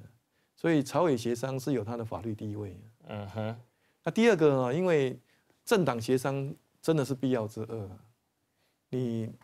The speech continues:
Speaker 1: 一百多个立委啊，
Speaker 2: 嗯。
Speaker 1: 你没有，你没有经过这个朝野协商，其实你是相当冗长的。
Speaker 2: OK。
Speaker 1: 但是我是，我在立法院我是主张朝野协商，啊，或是特殊委员会也应该要公开啊。
Speaker 2: 嗯哼。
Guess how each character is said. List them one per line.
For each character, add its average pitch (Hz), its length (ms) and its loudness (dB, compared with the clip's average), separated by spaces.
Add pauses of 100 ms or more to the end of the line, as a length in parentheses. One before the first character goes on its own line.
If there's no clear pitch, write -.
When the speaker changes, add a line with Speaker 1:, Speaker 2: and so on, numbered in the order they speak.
(120)
Speaker 1:
一 190 80 -2
百 123 180 0
多 131 100 -2
个 127 120 0
立 120 180 -4
委 95 220 -8
啊， 95 80 -18 (140)
Speaker 2:
嗯。 101 260 -6 (760)
Speaker 1:
你 127 140 -4
没 131 140 0
有， 120 340 0 (720)
你 131 140 -2
没 139 100 2
有 170 140 4
经 151 240 0
过 135 240 4
这 127 100 -4
个 117 80 -2
朝 120 220 -4
野 110 60 -2
协 107 140 -6
商， 110 300 -8 (640)
其 - 180 -2
实 123 160 -4
你 101 420 -6
是 - 160 -8
相 120 220 -4
当 117 160 -6
冗 90 180 -12
长 - 300 -20
的。 - 300 -14
Speaker 2:
OK。 92 240 -10 (340)
Speaker 1:
但 233 160 4
是 247 80 4
我 139 220 6
是， 147 280 0
我 131 120 -2
在 190 100 4
立 208 100 4
法 123 140 4
院 147 160 2
我 107 80 -2
是 139 100 -2
主 101 200 -10
张 101 200 -8 (840)
朝 185 280 4
野 151 80 6
协 123 160 -2
商， 123 260 -2 (720)
啊， 123 100 -4
或 165 100 0
是 175 80 0
特 202 160 4
殊 180 200 2
委 117 120 2
员 110 80 -4
会 127 180 0
也 - 20 -4
应 110 120 -6
该 113 80 -6
要 107 60 -6
公 104 220 -8
开 98 260 -14
啊。 90 180 -20
Speaker 2:
嗯 104 160 -6
哼。 104 280 -8